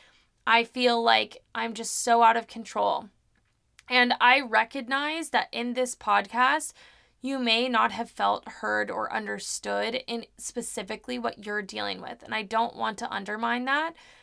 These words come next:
I do truly believe it's so important to work with someone to help you through your specific situations that you're dealing with,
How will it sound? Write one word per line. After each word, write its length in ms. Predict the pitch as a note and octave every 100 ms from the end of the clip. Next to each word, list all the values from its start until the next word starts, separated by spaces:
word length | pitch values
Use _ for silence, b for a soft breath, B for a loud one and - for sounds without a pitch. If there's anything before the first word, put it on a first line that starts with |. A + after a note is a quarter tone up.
| B B
I 140 | - B3+
do 560 | G3+ A#3+ B3 C4+ C#4 - -
truly 500 | - C4 B3+ C4 C4+
believe 400 | B3+ G#3+ G#3+ G#3
it's 200 | - -
so 640 | - - A3+ A#3 B3+ C#4 -
important 800 | B3 - G#3+ G#3 G#3+ A#3+ B3+ - b b b b _
to 320 | - C4 B3
work 440 | A3+ A3 A#3+ B3 A#3
with 120 | G#3+
someone 720 | - G3+ G3+ F3 E3+ F#3 - _
to 280 | - B3+ A3
help 420 | G3+ - G#3+ A3
you 320 | A#3+ A3 G#2+ -
through 500 | - - - - -
your 380 | F#3+ G#3+ G#3+ A3+
specific 640 | - A#3+ - G3+ G#3+ -
situations 800 | - G3+ A3 G#3 G3+ - A#3+ A#3+
that 120 | B3
you're 120 | G#3+
dealing 400 | G3 G#3 G#3 A3
with, 340 | A#3+ D4 D#4+